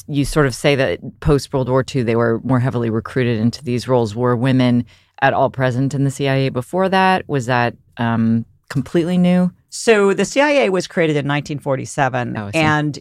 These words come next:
Speaker 2: during World War Two, that was when we built a civi-, our first civilian spy service, we being the
Speaker 1: <gasps>
Speaker 2: United States, uh, not you and me. Uh, <laughs> and, uh, and that's a,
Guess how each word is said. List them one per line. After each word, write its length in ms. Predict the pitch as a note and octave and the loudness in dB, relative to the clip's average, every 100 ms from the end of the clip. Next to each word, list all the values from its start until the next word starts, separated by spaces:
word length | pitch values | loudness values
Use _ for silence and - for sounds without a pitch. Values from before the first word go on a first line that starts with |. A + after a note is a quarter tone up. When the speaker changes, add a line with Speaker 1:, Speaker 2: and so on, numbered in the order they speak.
| F3+ | -8
Speaker 2:
during 340 | D3+ G#3+ B3+ | -2 0 0
World 200 | G#3+ F3+ | 0 0
War 120 | D3+ D3+ | 0 -2
Two, 580 | - C4 G#3+ D#3+ D3 - | -2 0 2 2 0 -4
that 300 | D3+ E3+ A#3 | 0 2 2
was 180 | C4+ - | 0 -2
when 180 | A3 G3 | -4 -2
we 120 | E3+ | -2
built 420 | C3+ F3 D3 C3+ - | 0 2 2 -2 -6
a 60 | |
civi-, 380 | D3+ - D#3 D3+ | -6 -6 -6 -4
our 160 | D#3+ D#3 | 0 -2
first 380 | - E3+ E3 - | 0 -4 -4 -6
civilian 520 | D#3+ D3+ D3+ D3 C#3 | -6 -2 -2 -2 -6
spy 280 | - C#3 - | -4 -2 -2
service, 420 | - C3+ B2 - | -6 -8 -8 -4
we 160 | D3+ C#3 | -2 -2
being 220 | C3+ B2+ | -2 -2
the 60 | |
Speaker 1:
<gasps> 100 | B2 | -2
Speaker 2:
United 240 | A#2+ A#2 - | -4 -6 -6
States, 340 | C3+ B2 - - - - _ | -6 -6 -8 -16 -20 -20 _
uh, 140 | D3 C3+ | -2 0
not 220 | C3+ A#2+ | -2 -4
you 120 | C3+ | -6
and 80 | C3 | -6
me. 180 | C#3 B2 - - _ - | -6 -8 -12 -20 _ 2
Uh, 220 | E3 D#3 C3+ | 4 2 0
<laughs> 80 | |
and, 500 | F3 E3+ E3 E3 D3+ - _ _ | 2 2 2 -2 -8 -12 _ _
uh, 240 | F3+ E3+ D#3+ G3 | 0 2 2 0
and 160 | G3 | 0
that's 260 | C#4 F#4 | 2 0
a, 100 | - | 0